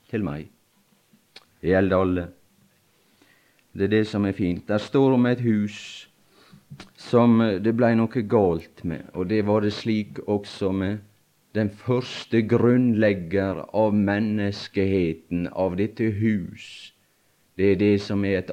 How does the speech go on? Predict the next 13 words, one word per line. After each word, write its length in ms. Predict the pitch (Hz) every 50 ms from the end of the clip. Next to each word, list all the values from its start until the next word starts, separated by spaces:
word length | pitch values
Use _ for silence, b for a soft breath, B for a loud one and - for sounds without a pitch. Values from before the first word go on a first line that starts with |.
| - -
Adams 640 | 98 98 95 98 92 95 90 98 95 90 - -
vis. 600 | - 85 90 101 110 113 110 - - - - - _ _ _ _ _ _ _ _ _ _ b b b b b b b b b b b b _ -
Det 80 | 98
står 500 | - - - 117 110 110 110 107 - 107
der 200 | 107 107 110 110
som 240 | 104 - 117 107 104
oss 180 | 104 107 - -
las 400 | 117 104 98 95 98 95 - -
ifra 240 | 104 - 104 110
Lukas, 480 | 110 113 120 117 - - 107 98 98 101
at 160 | 107 101 101
den 220 | - 110 107 107 104
som 360 | - - 110 104 104 87